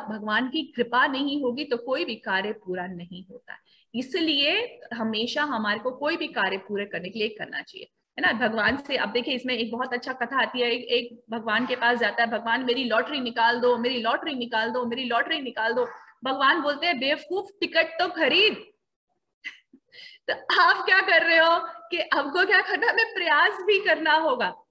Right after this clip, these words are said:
तो हम अगर प्रयास नहीं करेंगे तो भगवान कृपा कैसे करेंगे? तो यहाँ पे फिर भगवान माता का प्रयास देखकर अपने आप को बांधने देते हैं।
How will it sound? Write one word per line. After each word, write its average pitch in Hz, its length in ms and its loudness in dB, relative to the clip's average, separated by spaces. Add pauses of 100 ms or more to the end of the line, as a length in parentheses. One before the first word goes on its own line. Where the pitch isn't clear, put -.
(240)
तो 285 80 0
हम 311 180 -2
अगर 330 180 2
प्रयास 285 500 2
नहीं 320 140 -6
करेंगे 311 300 -2
तो 349 100 -8
भगवान 262 380 -4
कृपा 247 300 -4
कैसे 202 300 -10
करेंगे? 196 380 -16 (340)
तो 311 300 0
यहाँ 233 320 0 (120)
पे 247 140 2
फिर 269 220 -4
भगवान 214 840 -2
माता 214 360 0
का 226 140 0
प्रयास 208 600 2
देखकर 214 760 -2 (220)
अपने 208 260 -4
आप 175 220 -4
को 302 120 -4
बांधने 185 500 -6
देते 156 280 -10
हैं। 139 80 -14